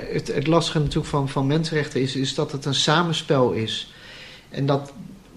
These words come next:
waar ik een rol voor mezelf zie weggelegd, maar niet, zeker niet exclusief, alles behalve, eh, is dat je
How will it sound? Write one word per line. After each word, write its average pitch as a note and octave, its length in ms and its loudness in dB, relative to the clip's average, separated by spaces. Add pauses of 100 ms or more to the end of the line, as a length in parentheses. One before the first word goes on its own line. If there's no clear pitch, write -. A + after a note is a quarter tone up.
(180)
waar C#3 380 0
ik - 200 -6
een D#3+ 120 2
rol D#3+ 260 8
voor E3 160 -2
mezelf D#3+ 340 6
zie D#3+ 180 0
weggelegd, B2 540 2
maar C#3 100 0
niet, D3+ 300 2 (340)
zeker F3+ 400 8
niet D3+ 180 0
exclusief, - 760 -2
alles C#3+ 260 0
behalve, C#3+ 600 4 (640)
eh, C#3 300 -2
is D#3 220 -2
dat D3+ 340 2
je C#3+ 440 2